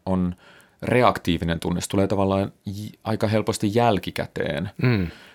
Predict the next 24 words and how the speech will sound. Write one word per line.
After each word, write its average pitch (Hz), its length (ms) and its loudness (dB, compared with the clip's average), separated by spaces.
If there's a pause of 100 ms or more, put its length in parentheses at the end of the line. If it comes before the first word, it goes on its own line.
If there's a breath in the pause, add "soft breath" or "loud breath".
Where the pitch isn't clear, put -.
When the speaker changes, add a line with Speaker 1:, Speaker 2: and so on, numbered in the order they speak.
Speaker 1:
Mulla 123 200 2
se 147 100 0
on 113 100 2
käynyt 95 260 2
siis 98 200 0
itselle 98 300 2
henkilökohtaisesti, 87 880 -2
jos 85 140 -4
mä 92 60 2
nyt 87 140 0
alan 85 240 0
vähän 82 200 2
avautua 87 560 2
tässä - 220 -4
silleen, 90 300 0
niin 90 100 -2
kuin, 87 100 -4
että 90 120 -4
mut 101 200 -4
on 95 100 0
tunnistettu 95 640 -2
tavallaan 85 500 -4
lapsesta 95 480 -2
asti 90 280 -4